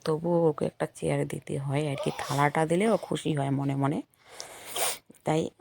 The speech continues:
ওকে আমি ভালো করে ব-, যত বলছিলাম যে ভালো করে, এই যে প্লাস্টিকটা যে এমনভাবে এনে দিল না খাবার টেবিলের উপরে, মনে হয় একদম ছুঁড়ে ফেলে দেবো। ক্যাটারারগুলোর এমন ব্যবহার খারাপ, তো কী আর বলবো।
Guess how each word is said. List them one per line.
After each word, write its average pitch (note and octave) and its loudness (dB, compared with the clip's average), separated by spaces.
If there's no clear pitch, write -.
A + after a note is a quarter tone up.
ওকে E3 2
আমি D#3+ 4
ভালো C#3+ 0
করে D#3+ 2
ব-, D#3 0
যত D#3 0
বলছিলাম E3+ 2
যে E3 0
ভালো C#3+ 2
করে, F3+ 0
এই E3+ 4
যে D#3 0
প্লাস্টিকটা E3+ -2
যে F#3+ 0
এমনভাবে E3 2
এনে D#3 4
দিল D#3+ 2
না D#3 -2
খাবার C#3+ 0
টেবিলের C#3+ -2
উপরে, C#3 -6
মনে D3+ 0
হয় D#3 0
একদম E3 2
ছুঁড়ে E3+ 8
ফেলে C3+ 4
দেবো। C3 4
ক্যাটারারগুলোর E3 2
এমন D#3 2
ব্যবহার D#3 2
খারাপ, C#3+ 6
তো - -10
কী D3+ 2
আর C#3+ 4
বলবো। C3+ 2